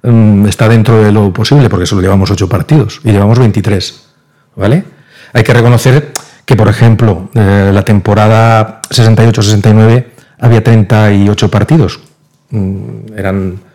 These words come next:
eran veinte equipos en, en, en el grupo. En otras temporadas ha habido menos.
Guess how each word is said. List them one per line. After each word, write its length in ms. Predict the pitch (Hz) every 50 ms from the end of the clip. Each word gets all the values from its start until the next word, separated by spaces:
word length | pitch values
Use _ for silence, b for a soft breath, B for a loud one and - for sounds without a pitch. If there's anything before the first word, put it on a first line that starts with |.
| b b b b b b
eran 440 | - 113 104 101 95 95 95 95 95
veinte 240 | 90 104 95 - 104
equipos 400 | 95 - 107 104 - 90 - -
en, 120 | 92 92
en, 160 | 95 92 90 -
en 120 | 110 104
el 100 | 98 92
grupo. 360 | 90 95 92 - - 90 - B B B B
En 80 | - 113
otras 180 | 110 113 113
temporadas 360 | - 110 101 101 104 104 104 123
ha 20 |
habido 240 | 107 101 95 92 90
menos. 260 | 87 85 78 73 -